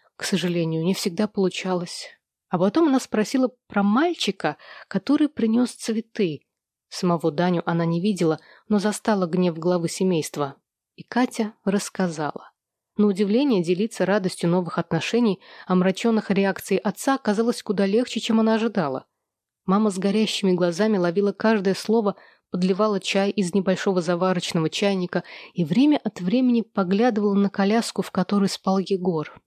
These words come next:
Кате казалось, что вот-вот последует романтично-грустная история о первой любви из маминого прошлого, ведь у многих мам есть в арсенале подобное. Но она лишь посмотрела на время и удивилась, как долго они просидели на кухне.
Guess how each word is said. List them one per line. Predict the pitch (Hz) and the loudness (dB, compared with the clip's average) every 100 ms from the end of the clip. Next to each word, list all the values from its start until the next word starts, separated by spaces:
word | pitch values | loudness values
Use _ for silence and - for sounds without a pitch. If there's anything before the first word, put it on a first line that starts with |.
| _ _ | _ _
Кате | - 226 214 | -2 0 0
казалось, | - 196 - 214 185 | -2 -2 0 0 -2
что | - - 180 | -4 -2 -2
вот-вот | 196 196 214 233 - - - _ | -2 0 -2 -2 -6 -20 -20 _
последует | - 214 - 233 220 - - | -4 -2 0 2 0 -2 -2
романтично-грустная | 226 233 233 - 233 - 220 226 226 - 220 | 2 4 2 -4 -6 -2 0 0 -4 0 0
история | 226 - - 262 233 208 | 0 -6 0 2 2 0
о | 214 | -6
первой | - 240 240 202 | -2 0 2 2
любви | 185 175 165 202 | -2 -2 -2 0
из | 208 175 | 0 2
маминого | 208 226 202 175 160 | 2 4 2 0 -2
прошлого, | - 220 220 - 180 180 - - _ | 0 0 0 -2 -4 -4 -8 -20 _
ведь | 190 202 214 | -2 0 2
у | |
многих | 214 262 247 202 - | 4 2 0 -2 0
мам | 196 220 180 | 2 4 2
есть | 175 202 - | 0 -4 -2
в | 170 | -4
арсенале | - - 190 202 185 | -2 0 2 2 0
подобное. | 196 185 220 190 175 170 160 _ _ _ _ _ | -2 0 0 0 -2 -4 -6 _ _ _ _ _
Но | 202 | 0
она | 196 185 | 2 2
лишь | 170 - | 0 -4
посмотрела | - - - 170 175 208 262 | -6 -6 -4 -4 0 0 2
на | 226 202 | 0 0
время | 185 208 202 185 _ _ _ | 0 0 0 -2 _ _ _
и | 214 | 0
удивилась, | 220 185 196 220 202 | 0 0 0 0 0
как | - 180 | -2 -4
долго | 180 202 175 | 0 -2 0
они | 175 175 | 0 0
просидели | - 170 - - 175 | -2 -6 -6 -4 -2
на | 165 165 | -2 -2
кухне. | - 165 - - | -2 -4 -6 -12